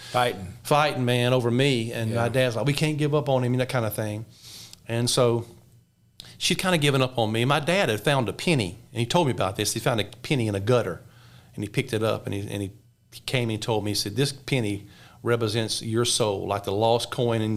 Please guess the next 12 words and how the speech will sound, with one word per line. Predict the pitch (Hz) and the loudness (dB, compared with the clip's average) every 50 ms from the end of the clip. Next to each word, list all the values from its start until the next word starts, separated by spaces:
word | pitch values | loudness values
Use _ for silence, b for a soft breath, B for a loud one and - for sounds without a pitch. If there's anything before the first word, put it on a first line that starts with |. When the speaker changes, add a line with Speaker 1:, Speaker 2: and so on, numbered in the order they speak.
| 107 104 | 0 2
Speaker 2:
Luke | 113 120 117 - | 2 2 2 2
fifteen. | - 123 113 113 - - 123 107 101 98 98 95 B B B B B B B B B B | 0 -2 -2 0 0 -2 -2 -2 -2 -4 -6 -8 B B B B B B B B B B
This | - 127 127 - - | -2 -2 0 2 2
represents | 127 107 113 113 104 120 117 113 - - | 2 2 2 0 0 0 0 0 -2 -2
you. | 123 120 107 | 0 0 0
You're | 95 98 117 117 | 0 0 0 0
in | 110 101 | 0 0
the | 101 101 | -2 -2
gutter. | 104 120 113 110 101 87 85 - - - - - _ _ _ _ _ _ _ _ _ _ _ _ | 0 2 0 2 0 -4 -8 -12 -16 -20 -20 -20 _ _ _ _ _ _ _ _ _ _ _ _
And | _ 110 | _ -2
I'm | 113 113 | -2 0
gonna, | 113 104 101 92 | 0 -2 -2 -4